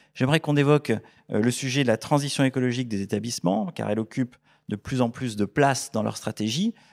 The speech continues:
euh, et une place qui côtoie finalement celle des missions fondamentales que sont la formation, euh, et la recherche. Alors je me tourne vers vous, Patrice Barbel, euh, pour savoir comment l'établissement arrive à concilier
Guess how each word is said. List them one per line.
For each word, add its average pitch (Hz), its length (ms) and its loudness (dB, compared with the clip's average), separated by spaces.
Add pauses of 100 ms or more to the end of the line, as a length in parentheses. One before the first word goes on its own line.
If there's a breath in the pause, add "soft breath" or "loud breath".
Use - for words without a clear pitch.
(160 soft breath)
euh, 107 400 4 (100)
et 113 120 0
une 113 120 4
place 170 300 2
qui 117 400 -6
côtoie 160 440 0
finalement 127 500 0
celle 131 320 -4
des 117 80 -2
missions 110 300 -4
fondamentales 120 680 -2
que 110 100 -12
sont 143 280 -6 (320 soft breath)
la 120 120 2
formation, 131 760 -2
euh, 104 160 -2 (360 soft breath)
et 131 120 0
la 127 100 6
recherche. 120 400 -2
Alors 117 140 -2
je 117 60 -6
me 117 80 0
tourne 113 440 -2 (260 soft breath)
vers 107 200 -2
vous, 123 120 -10
Patrice 110 320 -4
Barbel, 117 460 0 (420 soft breath)
euh, 101 200 -2 (300)
pour 107 180 -8
savoir 135 380 2
comment 139 180 4
l'établissement 123 480 0
arrive 143 240 2
à 107 80 4
concilier 165 800 0